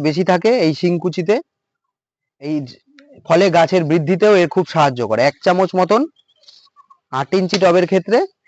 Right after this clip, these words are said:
এক চামচ মতন আপনারা দিয়ে দেবেন। দশ ইঞ্চি টবের ক্ষেত্রে পরিমাণটা একটু বাড়াতে পারেন। এই হচ্ছে শিংকুচি, এটা আমি গাছে দিয়ে দিলাম। আর তার সাথে দেব হচ্ছে,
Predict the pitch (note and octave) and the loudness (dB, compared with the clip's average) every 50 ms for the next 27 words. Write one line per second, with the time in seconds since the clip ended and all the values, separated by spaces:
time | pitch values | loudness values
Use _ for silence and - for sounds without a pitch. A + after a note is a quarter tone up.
0 | _ _ _ - A#2+ C3+ C3+ _ - - F3+ F3 F#3 F3 E3+ F3 E3+ E3 G3 G3 | _ _ _ -6 -4 -4 -4 _ 0 0 0 2 2 -2 0 -2 -2 0 0 2
1 | F3+ D3+ C3+ D3+ D#3 D#3 D#3 C#3 C#3 D3+ E3 F3 F3+ G3+ A3+ G#3 D3 D3 D3 - | 0 0 0 0 2 2 2 2 2 2 2 4 2 2 0 2 2 2 2 2
2 | - E3+ E3+ E3 F#3+ E3 F3 D#3 D#3+ F3 E3 - F#3 F3+ G#3+ B3 C4+ - E3+ E3 | 0 -2 -2 0 0 2 2 2 2 2 2 2 0 2 2 0 2 2 2 4
3 | D#3 D3+ D3 D3 C#3 D#3+ D3+ C3 - F#3+ D#3+ C#3 A#2+ A2 G2 - G2 - - - | 4 4 2 2 2 0 0 2 0 2 4 4 4 2 0 -2 -8 -10 -10 -14
4 | - - _ _ _ _ _ _ _ _ _ _ _ - - _ _ _ _ - | -14 -20 _ _ _ _ _ _ _ _ _ _ _ -20 -20 _ _ _ _ -20
5 | - - _ - C6+ C6+ C5+ C5 - _ _ _ _ _ _ _ _ B4 B4 B4 | -20 -20 _ -20 -20 -20 -20 -20 -20 _ _ _ _ _ _ _ _ _ _ _
6 | B4 _ _ _ _ _ _ _ _ _ _ _ _ _ _ B2 C#3 D#3 E3+ D#3+ | _ _ _ _ _ _ _ _ _ _ _ _ _ _ _ -12 -8 -8 -6 -6
7 | - F#3+ - - - F3 D#3+ C3+ - G#2 F2+ - - - - _ _ _ _ _ | -6 -8 -8 -4 -2 -2 -2 -2 -4 -8 -12 -12 -14 -18 -20 _ _ _ _ _
8 | _ _ _ _ _ _ _ _ _ _ _ _ _ _ _ _ _ _ _ A#2 | _ _ _ _ _ _ _ _ _ _ _ _ _ _ _ _ _ _ _ -12
9 | A#2 D3+ D3+ D#3+ F3 E3 D3+ C3+ C3 - D#3 C#3+ C#3+ D3 D3 D#3 D#3+ F3+ G#3+ B3 | -6 -4 -4 -2 -2 0 0 0 0 0 -2 0 0 0 0 2 0 0 -2 -4
10 | _ _ _ _ _ _ - - _ _ _ _ _ _ _ _ _ _ _ _ | _ _ _ _ _ _ -20 -20 _ _ _ _ _ _ _ _ _ _ _ _
11 | _ _ _ _ _ _ _ _ - F2 F2+ - _ _ - D3+ D#3 F3+ E3+ - | _ _ _ _ _ _ _ _ -20 -20 -20 -20 _ _ -2 -2 -2 -2 -2 -4
12 | - G#3 G3+ G3+ G#3+ G3 G3 G3 F#3+ G#3 G#3 G3+ - - - | -2 -2 -2 -2 -2 -4 -2 -2 -2 -2 -4 -4 -6 -8 -8